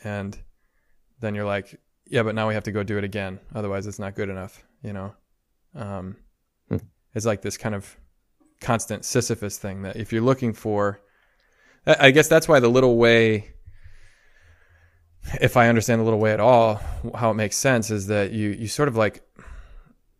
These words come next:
Speaker 1: eschew all of that hope for any sort of worldly glory, and you settle into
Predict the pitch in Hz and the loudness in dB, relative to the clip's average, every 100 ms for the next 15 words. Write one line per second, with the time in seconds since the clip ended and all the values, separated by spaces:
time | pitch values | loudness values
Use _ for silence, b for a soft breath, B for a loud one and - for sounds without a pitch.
0 | _ _ _ - 113 - - 127 120 104 | _ _ _ -8 -6 -4 -2 0 2 2
1 | 107 113 117 101 98 98 95 - - _ | 2 4 4 2 0 -2 -4 -10 -20 _
2 | _ _ _ - - 104 80 - - 107 | _ _ _ -12 -4 -4 -4 -14 -10 -4
3 | 101 87 110 110 - 107 98 98 98 101 | -2 -2 -2 -2 -2 -4 -4 -6 -2 0
4 | 107 104 104 98 95 - - 107 107 98 | -2 -4 -8 -10 -12 -16 -6 -2 -2 -4
5 | 85 - - _ _ _ _ 160 104 101 | -8 -14 -20 _ _ _ _ -10 -8 -6
6 | 98 - 107 104 104 104 101 - 101 95 | -6 -4 -2 -2 -2 -4 -8 -6 -6 -6